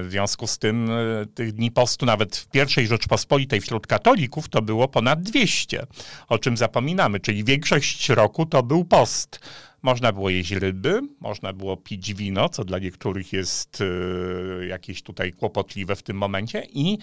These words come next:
cukier też nie był jakby, mm, postną potrawą, można sobie było go spożywać.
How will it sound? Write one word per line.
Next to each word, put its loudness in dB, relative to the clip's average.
cukier 0
też 2
nie 4
był 0
jakby, 2
mm, -4
postną 0
potrawą, 2
można 0
sobie 0
było 2
go 6
spożywać. 0